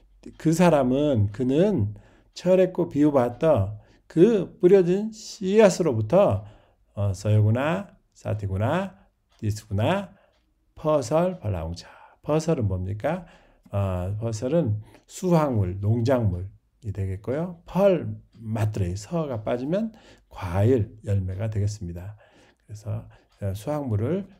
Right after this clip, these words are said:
많이 맺힌다. 이렇게 결실을 많이 맺힌다. 그렇게 해석해 보면 될 것 같습니다.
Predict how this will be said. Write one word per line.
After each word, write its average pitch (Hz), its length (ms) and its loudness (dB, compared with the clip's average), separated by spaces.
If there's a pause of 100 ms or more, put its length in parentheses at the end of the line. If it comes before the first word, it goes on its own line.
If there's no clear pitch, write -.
많이 92 360 -8
맺힌다. 95 880 -6 (180)
이렇게 104 440 -8 (320)
결실을 117 460 -2
많이 98 240 -2
맺힌다. 101 480 -4
그렇게 127 420 -6 (340)
해석해 113 380 -2
보면 90 300 -6
될 104 180 -4
것 - 80 -12
같습니다. 85 580 -8